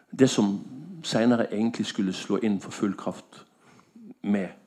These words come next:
Min Kamp-serien, som jeg mener tok mange av de erfaringene og diskusjonene som hadde vært gjort, og gjennomførte det i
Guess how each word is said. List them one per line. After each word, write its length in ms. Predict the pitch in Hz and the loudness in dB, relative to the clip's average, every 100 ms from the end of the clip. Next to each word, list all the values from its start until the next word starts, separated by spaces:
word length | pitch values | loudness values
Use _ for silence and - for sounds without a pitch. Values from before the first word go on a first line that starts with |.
| _ _ - | _ _ -6
Min 260 | 92 90 - | -4 -4 -6
Kamp-serien, 680 | - 90 - - 85 104 123 _ _ _ _ | -10 -10 -10 -8 -8 -8 -14 _ _ _ _
som 360 | - - 98 90 - - | -10 -2 0 0 -8 -6
jeg 160 | - 104 | 0 2
mener 220 | 98 101 | 2 0
tok 360 | 98 110 98 - | -2 -4 -2 -2
mange 240 | 90 95 | 0 0
av 60 | 87 | -2
de 120 | 98 | -4
erfaringene 560 | - - 95 92 85 90 - - - | -2 0 0 0 -4 -8 -16 -20 -12
og 100 | - | -8
diskusjonene 640 | 95 - - - 98 92 87 | -8 -8 -6 -2 0 0 -2
som 180 | 95 85 | -6 -6
hadde 140 | 85 | -8
vært 140 | 85 | -2
gjort, 240 | 147 180 - - - - _ - | 0 -2 -6 -20 -20 -20 _ -10
og 260 | - 98 98 - - | -4 -4 -6 -20 -6
gjennomførte 680 | 98 92 104 - 92 - | 0 2 0 -2 -8 -8
det 100 | - - | -10 -10
i 240 | 90 87 | -12 -12